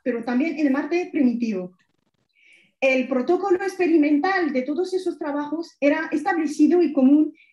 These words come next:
en el Laboratorio de Química de Plasma y Estudios Planetarios del doctor Rafael Navarro González, eh, localizado en el Instituto de Ciencias Nucleares de la unam.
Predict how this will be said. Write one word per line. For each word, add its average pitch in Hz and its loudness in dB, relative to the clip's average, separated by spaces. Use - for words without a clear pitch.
en 277 2
el 277 2
Laboratorio 269 -2
de 294 -2
Química 285 4
de 233 -8
Plasma 302 -4
y 277 -2
Estudios 269 -4
Planetarios 247 -4
del 226 -4
doctor 277 -2
Rafael 269 -4
Navarro 254 -4
González, 233 -8
eh, 240 0
localizado 269 0
en 240 -2
el 220 -6
Instituto 302 2
de 254 -4
Ciencias 277 -2
Nucleares 254 2
de 254 0
la 226 -2
unam. 208 -2